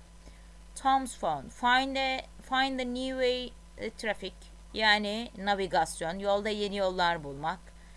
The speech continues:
E, practice school subjects, okul konularını tekrar etmek. Ordering something to eat, yiyecek bir şeyler sipariş vermek. Arkadaşlar, ikisinde olan benzer uygulama,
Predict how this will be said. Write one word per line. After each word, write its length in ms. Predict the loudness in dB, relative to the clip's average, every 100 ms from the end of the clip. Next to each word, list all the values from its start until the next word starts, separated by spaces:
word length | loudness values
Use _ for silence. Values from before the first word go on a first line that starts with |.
| -18 -18 -18 -18 -4
E, 240 | 0 0 -2
practice 380 | -2 -4 -4 -8
school 420 | -6 -6 -4 -4
subjects, 560 | -4 -4 -4 -2 -6 -6
okul 300 | -8 -6 -6
konularını 540 | -2 -2 0 0 0
tekrar 440 | -4 -8 -2 -2 -2
etmek. 340 | -6 -6 -6 -6 -16 -16 -18 -6
Ordering 520 | 2 4 4 0 -4 -4
something 580 | 0 0 -2 -8 -10
to 80 | -10
eat, 560 | -12 -8 -8 -10 -14 -18 -12
yiyecek 480 | -4 -4 -2 -6 -6
bir 40 |
şeyler 640 | -6 -4 2 2 2 -2 -14 -18 -18 -16 -16 -16 -18 -18 -18 -18 -18 -20 -16
sipariş 680 | -10 -2 2 4 2 -2 4
vermek. 340 | 4 2 -8 -2
Arkadaşlar, 600 | -2 0 -4 -2 0 0
ikisinde 640 | -2 -10 -8 -6 -4 -2 -2
olan 600 | 0 0 0 0 -4 -8
benzer 520 | 0 2 2 2 2
uygulama, 800 | 2 -4 -6 -4 0 2 2 2